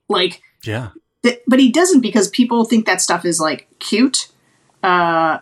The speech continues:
Speaker 1: but it's so dumb. It was all, it was all so beneath. Uh, and anyway, I just, I have, I have so many thoughts about this debate. I have, let me just run through, uh,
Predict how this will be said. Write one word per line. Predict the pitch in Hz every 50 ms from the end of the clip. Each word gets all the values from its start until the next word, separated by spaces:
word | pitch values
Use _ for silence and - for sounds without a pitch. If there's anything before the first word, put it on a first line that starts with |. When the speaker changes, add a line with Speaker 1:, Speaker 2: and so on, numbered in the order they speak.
| _ _ _ _ _ _ _ _ _ _ _
Speaker 1:
but | - 214 208
it's | 214 208 208 - - - - - - _ _ _ _ _ _ _ _ _ _ _ _ -
so | - - - - - - 254 320 339 277
dumb. | 214 - - - - - - - _ _ _ _ _ _ _ -
It | 220 214
was | 254 - 262
all, | 240 247 214 - - -
it | - 247
was | 247 262 -
all | - 330 370 381 359
so | - - 240 214 196
beneath. | 175 160 185 175 165 156 156 151 143 - - - - - _ _ _ _ _ _ _ _ _ _ _
Uh, | - 175 170 156 151 147 - _ _ -
and | 277 262
anyway, | 262 320 320 269 240 - 277
I | 339 359
just, | 359 311 - - _ -
I | 294 320
have, | 370 381 - - _ -
I | 208
have | 220 233 220 - - _ _ -
so | - - - 160 160
many | 160 160 170 170
thoughts | 175 180 170 170 - -
about | - 196 196 190
this | 190 190 -
debate. | - 185 202 208 196
I | - 180
have, | 170 185 190 180 - _ _ _ _ _
let | - 240
me | 262
just | 285 277 - - _ -
run | - - - 202 202 196 190 185
through, | - -
uh, | -